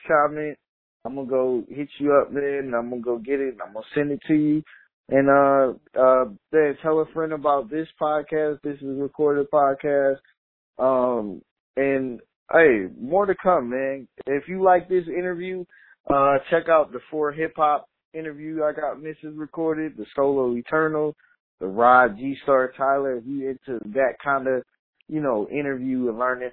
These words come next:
more about people, if you into that kind of podcast, check those out. And if you wanna laugh, the last two we did, the Roots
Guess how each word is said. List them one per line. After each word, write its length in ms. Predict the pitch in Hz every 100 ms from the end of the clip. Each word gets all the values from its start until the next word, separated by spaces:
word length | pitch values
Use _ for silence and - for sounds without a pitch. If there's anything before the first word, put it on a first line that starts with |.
| 117
more 220 | 127 127
about 300 | 113 120 113
people, 520 | 147 139 127 127 127 107
if 160 | 98
you 140 | 123 127
into 180 | 113 117
that 180 | 120 117
kind 180 | 127 123
of 80 | 117
podcast, 640 | 135 120 120 - 127 120 _ -
check 200 | 127 -
those 280 | 127 123 120
out. 280 | 117 110 - - _ 135
And 80 |
if 100 | 139 135
you 120 | 160
wanna 240 | 160 143
laugh, 360 | 135 147 147 139 -
the 80 |
last 340 | 127 143 151 143 -
two 140 | 139
we 140 | 127
did, 300 | 120 131 123 107
the 60 |
Roots 300 | 113 156 156